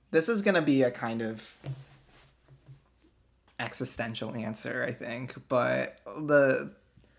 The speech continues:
the long-term goal is happiness, right? And so I think it, it, it depends on many factors. Uh, obviously, everyone wants to be in a job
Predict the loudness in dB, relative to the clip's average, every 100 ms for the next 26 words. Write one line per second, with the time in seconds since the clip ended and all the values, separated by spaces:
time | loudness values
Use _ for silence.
0 | _ 2 4 6 4 4 0 0 4 4
1 | 4 2 2 0 -2 -10 -8 -6 -2 6
2 | 8 8 4 0 -6 -4 -2 2 6 6
3 | 4 2 0 -4 -14 _ _ _ _ -2
4 | -2 2 0 0 -4 -18 _ -8 0 2
5 | 2 2 2 2 -2 -2 0 2 2 2
6 | 0 0 0 0 0 2 0 -2 -8 -10
7 | -4 -2 -2 -6 -10 _ _ -4 0 2
8 | 2 2 2 2 -2 -4 -6 -6 -4 -4
9 | -4 -4 -4 -4 -6